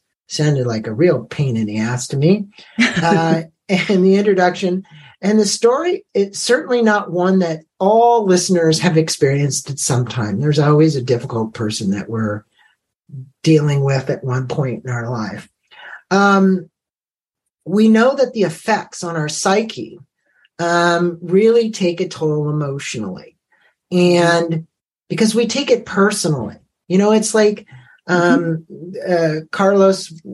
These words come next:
Speaker 1: the guy that wrote, uh, I'm trying to remember the name of the book,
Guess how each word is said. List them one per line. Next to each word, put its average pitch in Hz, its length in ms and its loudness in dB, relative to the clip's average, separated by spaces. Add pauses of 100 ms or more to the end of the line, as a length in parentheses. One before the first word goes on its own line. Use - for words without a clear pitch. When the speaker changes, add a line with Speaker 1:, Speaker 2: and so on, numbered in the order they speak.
(120)
Speaker 1:
the 180 120 -4
guy 185 220 2
that 175 180 2
wrote, 165 340 2 (240)
uh, 156 640 -18 (260)
I'm 165 140 -2
trying 175 200 2
to 170 60 0
remember 165 260 2
the 156 100 4
name 160 160 2
of 156 60 2
the 160 80 4
book, 165 280 0